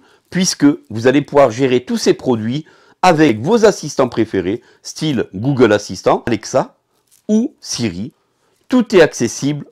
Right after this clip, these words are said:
vocalement. Switchbot est allé encore plus loin puisqu'ils ont créé des petits robots capables d'ouvrir et de fermer les rideaux pour vous.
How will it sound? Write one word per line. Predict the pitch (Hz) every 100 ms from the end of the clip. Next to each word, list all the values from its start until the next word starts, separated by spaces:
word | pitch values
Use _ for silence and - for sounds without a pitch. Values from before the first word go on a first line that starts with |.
| -
vocalement. | 120 175 160 143 113 82 - -
Switchbot | 226 175 165 156 -
est | 131
allé | 143 131 127
encore | - 120 117 -
plus | 113
loin | 107 117 208 _ _ _
puisqu'ils | - 139 - 143 117
ont | 120 -
créé | - 220 190 131 170 _ _ -
des | 101
petits | - 233 - 214
robots | 135 117 110 143 - -
capables | 226 - 170 175 175 113
d'ouvrir | 175 208 147 151 170 -
et | 135
de | 127
fermer | 123 147 127 127 143 156 _ _
les | 110 147
rideaux | 151 135 131
pour | 120 113
vous. | 110 139